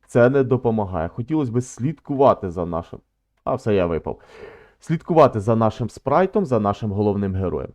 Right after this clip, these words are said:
Що для цього потрібно? А для цього я додам камеру. Саме камеру нашому характер боді я додам. Відк-, е, відкриваю вкладочку з характер боді. І додаю тепер до вузлів,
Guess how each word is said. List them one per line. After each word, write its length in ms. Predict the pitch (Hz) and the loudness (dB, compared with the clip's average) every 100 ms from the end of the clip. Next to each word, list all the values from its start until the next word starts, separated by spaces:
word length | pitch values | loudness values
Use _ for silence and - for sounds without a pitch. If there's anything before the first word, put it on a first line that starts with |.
| _ - | _ -20
Що 240 | - 208 214 | -6 -2 0
для 140 | 135 | 0
цього 300 | - 127 120 | 0 -2 -2
потрібно? 440 | - 107 - - - | -4 -6 -8 -12 -8
А 120 | 127 | -6
для 160 | 113 95 | -6 -8
цього 380 | - 208 190 | -4 -4 -2
я 360 | 135 87 95 87 | -6 -6 -4 -4
додам 580 | 78 76 60 - 151 175 _ _ _ _ _ _ - | -6 -8 -6 -4 -4 -6 _ _ _ _ _ _ -6
камеру. 420 | 90 85 64 - _ _ _ | -2 -2 -6 -12 _ _ _
Саме 320 | - 165 175 | -2 0 0
камеру 440 | 135 110 123 113 104 | -4 -2 -2 -2 -2
нашому 420 | 101 107 107 98 | -4 -4 -6 -10
характер 460 | - 90 90 101 87 | -6 -6 -6 -8 -8
боді 420 | 90 98 107 92 | -6 -4 -4 -4
я 140 | 90 | -4
додам. 320 | 85 71 71 - _ _ - - | -4 -6 -6 -8 _ _ -18 -14
Відк-, 240 | 98 - | -14 -12
е, 340 | - 95 90 90 | -8 -6 -4 -6
відкриваю 360 | - 110 90 | -6 -2 -2
вкладочку 440 | - 87 71 - - | 0 -6 -6 -14 -10
з 40 | |
характер 420 | 104 82 - 85 | -4 -4 -6 -10
боді. 340 | 85 151 220 - _ _ _ _ _ _ _ | -6 -4 -6 -12 _ _ _ _ _ _ _
І 180 | 214 220 | -2 0
додаю 480 | 117 92 90 120 190 | 0 2 0 0 -2
тепер 380 | 110 - 98 | -4 -2 -4
до 200 | 92 120 | 0 0
вузлів, 680 | 110 92 92 87 78 85 156 | 0 -2 -6 -8 -8 -8 -8